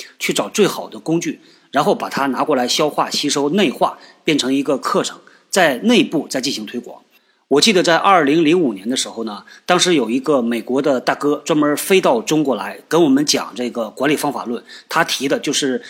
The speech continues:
现在很多人都熟悉的“七十二十十”的原则。我们当时呢就一直在追问他，到底这个七十啊意味着什么，能不能啊多举一些例子？当时搞笑的是，那个大哥回答不出来，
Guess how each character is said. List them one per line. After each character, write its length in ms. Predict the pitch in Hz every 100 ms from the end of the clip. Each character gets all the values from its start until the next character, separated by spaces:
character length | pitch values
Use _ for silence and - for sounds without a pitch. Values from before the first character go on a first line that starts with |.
| -
现 200 | - 160
在 380 | 147 135 120 107
很 220 | - 123
多 100 | 165
人 100 | 156
都 160 | 151 147
熟 200 | - 131
悉 200 | 147 156
的 180 | 117 98
“七 260 | - -
十 200 | 156 123
二 240 | 135 151 117
十 180 | - 131
十” 260 | - -
的 120 | 127
原 200 | 110 92
则。 220 | 113 80 - - _ -
我 100 | 127
们 140 | 175
当 140 | 220 220
时 120 | 156
呢 120 | 165
就 100 | 147
一 140 | 165 147
直 100 | 127
在 140 | 143
追 220 | - 214
问 180 | 226 156
他， 140 | -
到 160 | - 190
底 100 | -
这 140 | 233
个 100 | 147
七 320 | 131 - 233 226
十 220 | - 226
啊 80 | 220
意 160 | 214
味 80 | 135
着 80 | 113
什 160 | 104 95
么， 100 | 98
能 120 | 120
不 80 | 165
能 200 | 151 156 170
啊 120 | 117
多 180 | 104 196
举 180 | - -
一 60 | 123
些 160 | 165
例 180 | 185 214
子？ 220 | - - - - _
当 100 | 180
时 240 | 202 160 202
搞 160 | - 110
笑 180 | - 180
的 80 | 131
是， 120 | 147
那 100 | 165
个 80 | 160
大 160 | 156
哥 80 | 143
回 160 | - 151
答 100 | 151
不 140 | 143
出 140 | -
来， 200 | 123 82